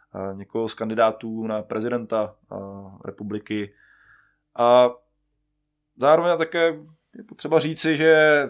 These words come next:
sociální demokracie má mnoho problémů a ono to bude chvilku trvat, než, eh, všechny vyřešíme. Prostě musíme být, eh,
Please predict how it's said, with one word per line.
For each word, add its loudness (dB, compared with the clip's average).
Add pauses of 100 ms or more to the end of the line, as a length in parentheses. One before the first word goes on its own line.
(1160)
sociální -8
demokracie -8
má -2
mnoho -8
problémů 0
a -6
ono -16
to -14
bude -4
chvilku -6
trvat, -6
než, -18 (520)
eh, -6
všechny -10 (100)
vyřešíme. -12 (1000)
Prostě -10
musíme -2
být, -12 (160)
eh, -6